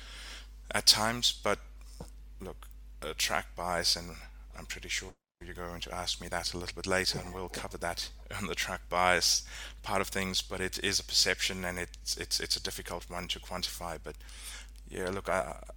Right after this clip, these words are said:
as a, as a surface itself, I think it's a, it's a, it's a different challenge to ride,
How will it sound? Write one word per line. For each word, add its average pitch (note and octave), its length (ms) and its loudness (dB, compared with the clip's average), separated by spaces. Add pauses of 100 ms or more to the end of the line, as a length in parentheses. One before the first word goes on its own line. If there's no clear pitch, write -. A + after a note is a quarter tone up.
(120)
as F#2+ 200 6
a, - 120 0
as F#2+ 160 4
a F2 40 6
surface - 540 6
itself, - 840 0 (120)
I - 100 -4
think F2+ 200 -2
it's - 180 0
a, F2 280 -4
it's - 160 0
a, F2 80 -2 (200)
it's - 140 2
a F2+ 60 -2
different G2 440 0
challenge F#2+ 640 4 (640)
to - 160 2
ride, G2+ 460 8